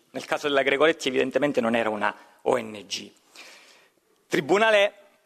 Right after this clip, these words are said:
di Roma, collegio per i reati ministeriali, il caso era il caso della nave Alan Kurdi, anche in quel caso era stato iscritto un procedimento a carico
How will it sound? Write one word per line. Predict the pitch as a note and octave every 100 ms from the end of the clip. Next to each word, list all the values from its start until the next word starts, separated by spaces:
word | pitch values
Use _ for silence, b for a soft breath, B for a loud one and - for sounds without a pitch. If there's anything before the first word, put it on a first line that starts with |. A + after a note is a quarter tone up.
| _ -
di | D#3
Roma, | F#3 A3 F#3+
collegio | D#3+ D#3 F#3 F3+
per | D#3+
i | D3+
reati | E3 E3+
ministeriali, | D3+ D3+ C3 - F3+ D#3+ C3+ B2+ B2+ -
il | D#3+
caso | - F#3+ -
era | D3 C#3+
il | C#3
caso | F#3+ F3
della | C3+ C#3+
nave | D3 E3 D3 C#3+
Alan | E3+ E3+ D#3 D3+
Kurdi, | - D#3 B2+ G#2+ C3+ D3
anche | D3 D3
in | C3
quel | C#3
caso | - D#3+ -
era | C3+
stato | - C3
iscritto | C3 - D#3 C3
un |
procedimento | A#2+ B2+ C3 D3 C#3
a |
carico | - D3 C3+ A#2 B2